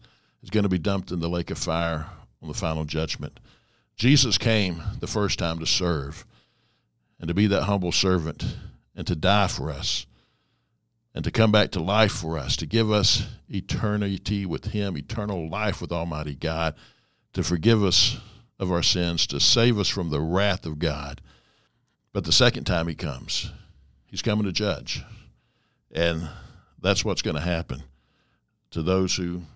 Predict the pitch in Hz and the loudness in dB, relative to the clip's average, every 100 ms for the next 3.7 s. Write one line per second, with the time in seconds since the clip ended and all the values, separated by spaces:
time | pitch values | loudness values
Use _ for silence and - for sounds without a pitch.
0 | - 85 95 90 90 101 87 90 - 90 | -14 -6 -6 -4 -2 -2 0 -2 -2 -4
1 | 80 - 107 82 82 92 - 78 - 104 | -4 -4 -2 -2 -2 -2 -4 -6 -4 -4
2 | - - - _ _ _ 101 98 104 87 | -4 -10 -20 _ _ _ -2 0 0 0
3 | 90 87 78 95 85 76 - | 0 0 0 -2 -2 -8 -12